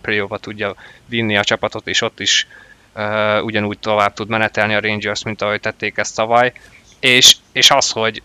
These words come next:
hogy a fiatalok, ö, tudják-e azt hozni, amit tavaly hoztak a rájátszásban, az alapszakaszban nem volt stabil a Rangersnek a harmadik, negyedik sora. Itt lehet idén szerintem megint egy, ö, kisebb fajta probléma,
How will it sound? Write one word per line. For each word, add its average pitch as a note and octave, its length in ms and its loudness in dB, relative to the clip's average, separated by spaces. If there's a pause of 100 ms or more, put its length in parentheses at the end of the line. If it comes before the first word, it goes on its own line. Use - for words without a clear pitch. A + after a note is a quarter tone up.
hogy A2+ 260 -2
a A2 100 4
fiatalok, G#2+ 720 0
ö, G#2+ 340 2 (220)
tudják-e A2 500 0
azt G2+ 180 -2
hozni, G#2 320 -4
amit G#2 240 -4
tavaly G2+ 280 0
hoztak G2 340 -8
a G#2+ 40 0
rájátszásban, G2+ 640 0
az G2 160 -2
alapszakaszban A#2+ 640 0
nem A2 160 -2
volt G2 280 -2
stabil G2+ 400 -4
a G2 160 -4
Rangersnek G2 680 -4
a G2+ 240 -2 (400)
harmadik, G#2+ 400 0
negyedik A#2 320 -2
sora. A#2+ 440 4 (120)
Itt B2+ 200 -4
lehet G2 320 0
idén G2 260 -4
szerintem G2 580 -8 (400)
megint G2 420 -6
egy, G2 300 -2
ö, G2+ 160 0
kisebb - 360 -4
fajta G2+ 240 -2
probléma, A2 640 -2